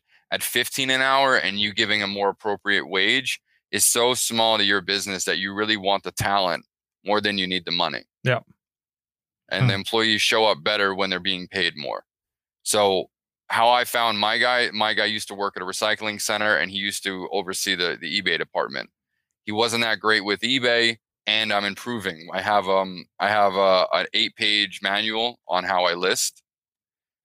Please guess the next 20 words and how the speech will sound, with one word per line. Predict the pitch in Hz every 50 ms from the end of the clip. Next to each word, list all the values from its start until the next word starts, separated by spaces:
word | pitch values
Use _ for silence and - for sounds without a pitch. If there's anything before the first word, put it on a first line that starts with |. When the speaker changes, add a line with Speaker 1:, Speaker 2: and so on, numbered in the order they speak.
| _ -
Speaker 1:
Um, | 87 95 95 92 90 90 85 73 - _ _ _ _ _ _ _ _ _ -
and | 98 104 107 92 - _ _ _ _ -
really, | 120 139 165 185 190 202 202 170 107 - _ _ _ _ _ _ _ _ _ _ _ -
for | - 120 120
the | 113 104
people | 131 156 - 185 170 143
listening | 135 127 - - 135 123 117 110 104
that | 101 98 - -
ask | 92 98 104 - - -
the | 104 -
question, | - 107 98 98 - - - 98 92 -
"How | - - - 107 117 123
can | - 147 135
I | 120 107 95
trust | - - - - 110 98 98 - - - - - - - _ _ _ _
someone | - - 110 104 101 101 98 90
to | 92
do | 85 98 98
my | 95 92 90
listings?" | 87 87 95 104 - - 131 131 131 139 147 139 - - -